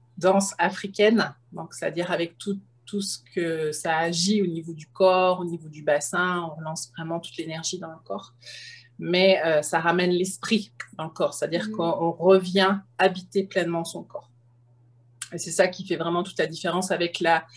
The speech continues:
Speaker 1: danse africaine, où on peut se perdre, hein. Les percussions sont souvent, euh, nous amènent dans des états de transe.
Speaker 2: Mhm.
Speaker 1: Donc, euh, effectivement, c'est, euh, on va travailler beaucoup le bassin, mais on peut aussi, euh,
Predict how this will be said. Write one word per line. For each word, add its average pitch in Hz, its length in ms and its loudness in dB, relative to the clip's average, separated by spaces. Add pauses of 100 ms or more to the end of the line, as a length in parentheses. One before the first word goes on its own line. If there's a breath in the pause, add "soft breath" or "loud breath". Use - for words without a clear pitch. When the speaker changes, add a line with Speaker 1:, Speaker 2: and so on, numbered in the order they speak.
(300 loud breath)
Speaker 1:
danse 196 200 4
africaine, 214 680 4
où 185 180 2
on 180 60 2
peut 190 160 2
se - 180 -6
perdre, 214 320 2
hein. 156 220 -6
Les 160 100 -10
percussions 190 600 -2
sont 160 640 -6
souvent, 165 680 -2
euh, 143 100 -2 (440 soft breath)
nous 160 160 -4
amènent 180 320 6
dans 165 160 4
des 165 200 -6
états 170 200 2
de - 100 -8
transe. - 560 -2 (300 loud breath)
Speaker 2:
Mhm. 190 260 -14
Speaker 1:
Donc, 165 240 0 (100)
euh, 151 440 6
effectivement, 170 680 2
c'est, 156 420 -2
euh, 139 500 2
on 147 160 -6
va 151 240 4
travailler 170 460 4
beaucoup 175 260 -8
le 196 60 2
bassin, 220 500 2
mais 156 240 -6
on 147 100 -2
peut 175 240 -2
aussi, 165 560 -2
euh, 135 320 2